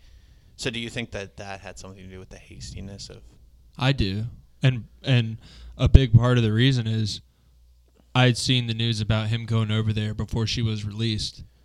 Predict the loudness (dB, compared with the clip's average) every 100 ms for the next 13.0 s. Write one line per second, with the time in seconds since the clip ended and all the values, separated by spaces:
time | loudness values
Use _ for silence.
0 | _ _ _ _ _ _ -14 -12 -12 -16
1 | _ _ _ -4 -4 -6 -12 _ _ -14
2 | -14 -12 -8 0 2 2 -4 -4 -4 -6
3 | -4 -4 -4 -4 -2 -4 -6 -10 -10 -12
4 | -16 -20 -20 -20 -20 -20 -20 -8 -6 -4
5 | -6 -8 -8 -2 -2 -2 -4 -4 -4 -6
6 | -6 -8 -12 -14 -20 -20 _ _ -14 -12
7 | -10 -12 -16 -16 -14 -14 -14 -14 -14 -18
8 | -18 -18 -18 -18 -18 -20 -20 -20 -6 0
9 | 0 0 -6 -14 _ _ -20 -20 -10 -2
10 | 0 0 -2 -6 -4 -2 0 -2 -2 -2
11 | -2 -4 -10 -16 -18 -20 -20 -20 _ _
12 | _ -4 0 0 0 -6 -2 -4 -4 -8